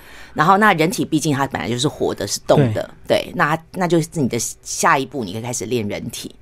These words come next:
Speaker 1: 这样子。
Speaker 2: 哦，
Speaker 1: 对。
Speaker 2: 所以我觉得这个画时尚插画书还真的对这个，呃，现代流行以及一些这个基本的美姿美仪还是要有一定的一个观察，哎。
Speaker 1: 对，对，如果，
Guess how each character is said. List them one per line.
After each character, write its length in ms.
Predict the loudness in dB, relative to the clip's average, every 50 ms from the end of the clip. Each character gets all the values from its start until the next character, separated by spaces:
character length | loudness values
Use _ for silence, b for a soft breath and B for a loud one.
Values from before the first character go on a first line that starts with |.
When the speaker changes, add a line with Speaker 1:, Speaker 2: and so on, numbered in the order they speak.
| -20 -12
Speaker 1:
这 80 | -8 -8
样 100 | -8 -8 -10 -14
子。 140 | -14 -14 -16 -18 -20 _ -20 -6 0
Speaker 2:
哦， 120 | 2 2
Speaker 1:
对。 40 | 2
Speaker 2:
所 140 | 4 6 8
以 20 | 8
我 140 | 8 8
觉 120 | 8 6 6
得 120 | 6 6
这 100 | 4 4
个 200 | 4 4 4 2 2
画 180 | 2 2 2 4
时 240 | 2 0 -4 0
尚 180 | 2 4 6 6
插 180 | 6 6 6 8
画 100 | 6 6
书 160 | 4 2 0
还 160 | 2 0 0
真 200 | 2 4 4 4
的 120 | 4 4
对 260 | 4 4 4 4 4 4
这 140 | 2 0
个， 140 | 0 0 0
呃， 240 | 0 0 0 0 -2 B B B B B B
现 220 | 4 6 6 8
代 120 | 8 8
流 140 | 8 8 8
行 200 | 8 6 6 6
以 80 | 6 4
及 180 | 4 2 2
一 100 | 4 2
些 300 | 4 6 8 8 10 8
这 100 | 8 6
个 180 | 6 8 8 6
基 280 | 6 4 4 4 6 6
本 160 | 6 6 6
的 80 | 8
美 180 | 6 6 6 4
姿 180 | 4 6 8 8
美 180 | 10 10 8
仪 120 | 8 6 6
还 160 | 6 4 4
是 120 | 6 6 6
要 100 | 8 8
有 80 | 6
一 60 | 6
定 160 | 6 6 6 6
的 80 | 6
一 80 | 6 4
个 100 | 2 4
观 240 | 6 6 6 6 6
察， 260 | 2 0 -4 -6 -6
哎。 140 | -8 -12 -16 -10 -2
Speaker 1:
对， 240 | 2 4 6 6 6
对， 220 | 4 4 4 6 6
如 100 | 8 8
果， 140 | 8 6